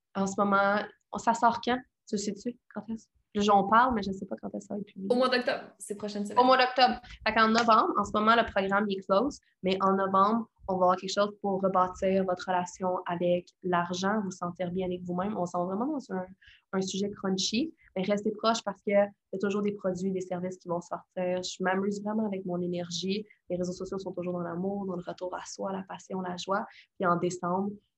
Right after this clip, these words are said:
Speaker 1: on va être tous sur, euh, la relation avec la famille,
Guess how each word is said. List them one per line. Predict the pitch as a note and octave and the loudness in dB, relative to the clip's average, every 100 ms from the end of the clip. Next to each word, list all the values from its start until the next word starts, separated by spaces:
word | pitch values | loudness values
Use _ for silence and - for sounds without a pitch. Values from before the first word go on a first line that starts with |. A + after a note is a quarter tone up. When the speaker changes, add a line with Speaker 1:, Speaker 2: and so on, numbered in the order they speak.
| _ | _
Speaker 1:
on | F#3 F3+ | -2 0
va | F3+ F3+ | 0 0
être | F#3 | -2
tous | B3 A#3+ - - | -8 -8 -10 -6
sur, | F#3+ F#3 F3+ | -4 -4 -6
euh, | E3+ E3+ F3 F#3+ F#3+ _ - - _ _ _ _ _ _ _ _ _ _ - | -8 -8 -8 -10 -14 _ -20 -20 _ _ _ _ _ _ _ _ _ _ -8
la | F#3 | -4
relation | F#3 F#3+ F#3 - G3+ | 0 4 2 0 -4
avec | F#3+ F#3 | -4 -4
la | F3+ | -8
famille, | - F3 F#3 B3 C4 | -6 -6 -4 -6 -8